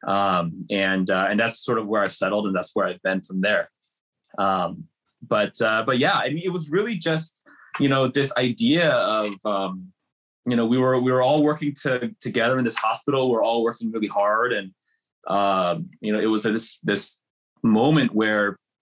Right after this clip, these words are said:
we always say that, you know, the, the I C U team or, like, these multi-, multidisciplinary teams in the hospital, like, we're very, we're a very tight-knit community.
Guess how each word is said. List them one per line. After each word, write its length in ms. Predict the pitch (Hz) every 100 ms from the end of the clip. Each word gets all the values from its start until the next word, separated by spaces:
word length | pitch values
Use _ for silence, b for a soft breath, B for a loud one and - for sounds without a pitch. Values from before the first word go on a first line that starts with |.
| _ _ _ _ -
we 120 | 127
always 260 | 151 185 160
say 160 | 156
that, 200 | 151 120 117
you 120 | 117
know, 280 | 107 98 95 - _
the, 380 | 117 107 101 98
the 120 | -
I 140 | 101 120
C 180 | 127 117
U 120 | 127
team 500 | 131 127 120 123 120
or, 120 | 110
like, 160 | 101 101
these 180 | 107 107
multi-, 400 | 110 - 117 - -
multidisciplinary 800 | 110 120 110 120 117 120 107 101
teams 280 | 113 113
in 80 | 113
the 60 | 101 104
hospital, 340 | 104 - 123
like, 220 | 120 95 - B B B B
we're 120 | 113
very, 460 | 117 139 143 139 135
we're 160 | 120 117
a 40 |
very 220 | 131 127
tight-knit 500 | - - 120 113 117
community. 640 | - 107 123 139 101 98 -